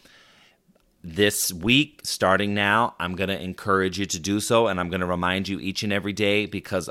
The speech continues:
on the first, on Saturday, the paywall will go back up, and if you haven't subscribed, then you won't be able to listen to the episodes, and you're gonna get this, like, automatic, like, voice that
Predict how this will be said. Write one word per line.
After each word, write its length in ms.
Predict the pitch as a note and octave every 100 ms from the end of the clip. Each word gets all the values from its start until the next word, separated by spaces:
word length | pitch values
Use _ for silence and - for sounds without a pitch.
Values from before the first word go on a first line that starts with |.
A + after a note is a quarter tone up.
| -
on 380 | D#2+ F#2+ A2 A2
the 80 |
first, 580 | A2+ - D3+ F2+ F2+ - -
on 240 | E2 G2
Saturday, 640 | - A#2 A2 G#2 G2+ G2+ G2+
the 140 | F2+
paywall 600 | - G2 G2 F#2 F#2+ F#2
will 220 | F2+ F2+
go 220 | F2 F2
back 320 | D#2+ D#2+ D#2 -
up, 280 | G2+ G#2+ - F2
and 120 | F2
if 160 | E2+
you 120 | E2+ D2+
haven't 500 | D#2+ E2+ E2+ G2+ -
subscribed, 920 | A2 - - G2 F2+ F2 F2 D#2+ - _ _ - _ _ _ _ _ _ _ _
then 240 | F2+ G2 F2+
you 100 | F#2
won't 160 | F2+
be 80 | F#2
able 160 | F2 E2+
to 60 |
listen 260 | E2+ - E2
to 400 | F#2 E2+ E2 -
the 380 | D#2+ D#2+ D#2 -
episodes, 560 | E2 F#2+ - G#2+ A2 A2 -
and 100 | E2
you're 80 | E2
gonna 220 | F2 E2
get 260 | D#2 D#2+
this, 240 | F2 D#2+ -
like, 240 | D#2 - _
automatic, 760 | D#2 D#2+ D#2+ D#2 D#2 D2+ - - - _ _
like, 460 | D#2 D#2 D2 - - _ _
voice 600 | D#2+ D#2 D#2+ F2 - - -
that 240 | D#2+ -